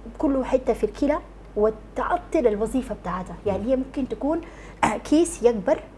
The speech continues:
ولما يكبر يقوم، آه، آه، المصافي يضغط عليها، ال-، ال-، الأنابيب يغطي عليها،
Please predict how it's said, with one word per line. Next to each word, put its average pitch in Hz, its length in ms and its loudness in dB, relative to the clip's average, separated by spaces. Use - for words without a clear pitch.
ولما 208 280 0
يكبر 294 360 4
يقوم، 247 400 0
آه، 214 40 0
آه، 185 600 -2
المصافي 247 760 -4
يضغط 202 320 -4
عليها، 214 500 0
ال-، 190 180 0
ال-، - 0 -
الأنابيب 208 720 0
يغطي 208 380 -2
عليها، 208 460 0